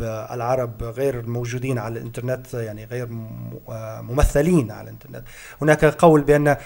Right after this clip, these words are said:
لماذا الدول لا تقوم بإنشاء مواقع خاصة بهذه الكتاب العرب، يعني، تكا-، كتكريم لهم، ولكنهم لا يستطيعوا، لا، هن-،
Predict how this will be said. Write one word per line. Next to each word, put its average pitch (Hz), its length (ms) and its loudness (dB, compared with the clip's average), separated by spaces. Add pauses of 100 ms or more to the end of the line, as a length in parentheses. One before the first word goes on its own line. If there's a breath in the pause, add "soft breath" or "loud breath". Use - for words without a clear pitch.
(120 loud breath)
لماذا 147 300 4
الدول 139 400 4
لا 139 80 0
تقوم 139 380 -2
بإنشاء 131 640 0
مواقع 131 520 6
خاصة 127 440 -2
بهذه 120 320 -6
الكتاب 120 340 -8
العرب، 120 360 -2
يعني، 113 200 -8
تكا-، 139 420 0 (280)
كتكريم 143 520 2
لهم، 110 340 -2 (380 loud breath)
ولكنهم 196 640 6
لا 190 60 10
يستطيعوا، 180 480 4 (240)
لا، 147 300 0
هن-، 160 220 2